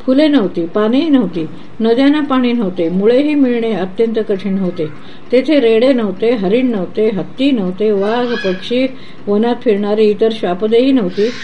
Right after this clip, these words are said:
तेथे वृक्ष नव्हते, वनस्पती नव्हत्या, वल्ल्या नव्हत्या,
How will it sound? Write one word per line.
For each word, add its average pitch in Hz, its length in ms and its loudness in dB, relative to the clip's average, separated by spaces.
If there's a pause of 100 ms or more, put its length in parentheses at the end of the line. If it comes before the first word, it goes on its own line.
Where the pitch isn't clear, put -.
(360)
तेथे 262 260 4
वृक्ष 269 360 0
नव्हते, 233 440 0
वनस्पती 254 640 0
नव्हत्या, 214 420 -2
वल्ल्या 208 400 2
नव्हत्या, 208 440 -2